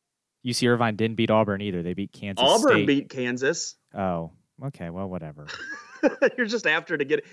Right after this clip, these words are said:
Speaker 2: You just wanna make me wrong in more ways than my bracket.
Speaker 1: I do,
Speaker 2: I'm sitting in
Speaker 1: yeah.
Speaker 2: the bottom of the bracket. What more do I need to be punished for?
Speaker 1: Yeah, w-, so let's talk about this.
Speaker 2: <laughs>
Speaker 1: Um,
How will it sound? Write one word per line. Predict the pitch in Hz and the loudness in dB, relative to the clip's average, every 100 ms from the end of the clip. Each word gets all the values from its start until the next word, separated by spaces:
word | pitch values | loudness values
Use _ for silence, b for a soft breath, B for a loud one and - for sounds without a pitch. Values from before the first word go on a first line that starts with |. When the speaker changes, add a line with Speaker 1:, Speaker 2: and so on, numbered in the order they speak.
| 170 | -4
Speaker 2:
You | |
just | 220 254 | -2 0
wanna | 226 | 0
make | 202 190 | 2 0
me | 175 | 0
wrong | 143 156 165 | 2 2 0
in | 156 | -4
more | 151 160 | 0 2
ways | 151 156 143 | 2 0 0
than | 143 | -8
my | 131 | -6
bracket. | 127 123 135 | -4 0 4
Speaker 1:
I | |
do, | 143 147 120 | 4 6 4
Speaker 2:
I'm | 107 | 4
sitting | 120 117 | 4 6
in | |
Speaker 1:
yeah. | 208 | 4
Speaker 2:
the | |
bottom | 165 185 214 208 | 2 2 2 -2
of | |
the | 175 | -4
bracket. | 165 180 139 | -2 -2 -4
What | 127 185 | -6 -8
more | 180 190 | -6 -8
do | 175 | -6
I | 160 | -4
need | 147 151 165 | -4 -6 -8
to | 143 | -8
be | 139 | -10
punished | 139 147 131 - | -10 -12 -14 -14
for? | 123 107 - | -14 -12 0
Speaker 1:
Yeah, | 208 170 110 | 4 4 2
w-, | 180 214 - | 2 2 4
so | 233 | 6
let's | 226 254 - | 6 4 6
talk | 214 180 | 6 6
about | 135 117 | 6 6
this. | 117 110 120 - - | 4 2 2 -2 -4
Speaker 2:
<laughs> | |
Speaker 1:
Um, | 143 139 135 131 131 127 | 2 4 6 4 2 -4